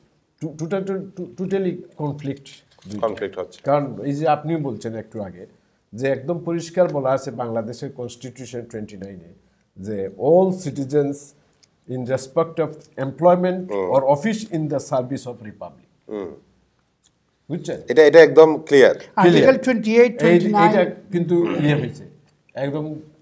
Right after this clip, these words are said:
Speaker 1: পুরা সাংঘর্ষিক এইখানে।
Speaker 3: কনফ্লিক্টিং, ইয়েস।
Speaker 1: হ্যাঁ, এইটা কিন্তু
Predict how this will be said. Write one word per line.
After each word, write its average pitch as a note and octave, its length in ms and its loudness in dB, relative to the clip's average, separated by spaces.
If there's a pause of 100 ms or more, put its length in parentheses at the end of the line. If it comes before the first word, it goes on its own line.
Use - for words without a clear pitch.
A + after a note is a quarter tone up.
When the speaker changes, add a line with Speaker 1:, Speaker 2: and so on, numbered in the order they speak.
Speaker 1:
পুরা E3 220 -2
সাংঘর্ষিক C3 600 -10
এইখানে। E2+ 300 -18
Speaker 3:
কনফ্লিক্টিং, G3+ 680 -4
ইয়েস। E3+ 140 -10
Speaker 1:
হ্যাঁ, A2 240 -8 (100)
এইটা D3 340 -2
কিন্তু F#3 460 -6